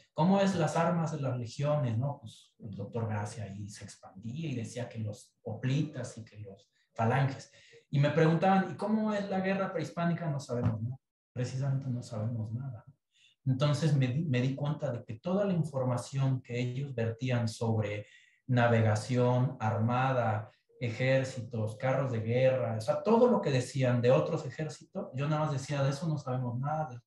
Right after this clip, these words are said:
tampoco, de eso tampoco". Entonces, por eso cuando regresé a México, pues me dediqué a investigar eso. Les digo, eso en dos mil ocho. Y así ha sido a lo largo de estos años,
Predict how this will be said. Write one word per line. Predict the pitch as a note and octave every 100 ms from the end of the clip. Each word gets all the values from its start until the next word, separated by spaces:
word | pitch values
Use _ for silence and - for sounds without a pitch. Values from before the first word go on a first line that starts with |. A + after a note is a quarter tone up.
| _
tampoco, | - - C#3+ - B2
de |
eso | A2+ -
tampoco". | A2 C3+ C3 D#3 - _ _ _ -
Entonces, | A2+ B2+
por | C3+
eso | B2 -
cuando | B2+ A#2 A2+
regresé | G#2+ G2 G#2 -
a | A#2+
México, | B2+ A#2+ - - C#3 - - _ _ _ _ _ _ - - _
pues | C3
me | A#2+
dediqué | A2+ A2+ A2+
a | C3
investigar | B2 A2 - G2+ G2+
eso. | - - - _
Les | A2 G#2+
digo, | A#2 C#3
eso | C3+ D3
en | B2+
dos | G#2 G#2+
mil | A2+ A2+
ocho. | - - - _ _ _ -
Y | C3
así | C#3+ - F3
ha |
sido | - F3+ E3
a |
lo | D3+
largo | D3 D3+
de | D3
estos | - D#3 -
años, | E3 D#3 D#3+ -